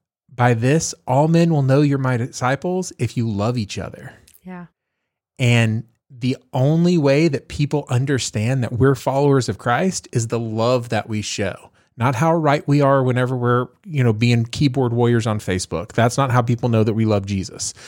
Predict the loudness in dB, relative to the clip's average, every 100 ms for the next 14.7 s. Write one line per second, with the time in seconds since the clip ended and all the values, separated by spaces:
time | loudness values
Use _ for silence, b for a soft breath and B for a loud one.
0 | B B B B _ _ -6 -2 0 2
1 | 2 2 0 -2 -6 -4 -4 -4 -6 -18
2 | _ _ _ _ _ _ 0 2 2 2
3 | 2 0 0 0 -4 -2 0 0 -2 _
4 | _ 0 2 0 2 0 2 0 0 0
5 | -2 0 -2 -6 _ _ _ _ -2 0
6 | -2 0 2 2 0 -4 -8 0 2 4
7 | 2 2 2 0 0 -4 -6 -12 -16 -20
8 | B B -2 0 2 0 0 0 2 0
9 | -2 -4 -4 -2 0 0 2 -2 -6 -6
10 | -2 0 0 -2 -8 -10 -4 0 2 2
11 | 2 -2 -2 0 0 0 -4 -8 _ _
12 | _ -4 0 2 2 0 -2 0 2 2
13 | 0 -2 -4 -2 0 0 0 0 0 0
14 | 2 2 2 0 2 0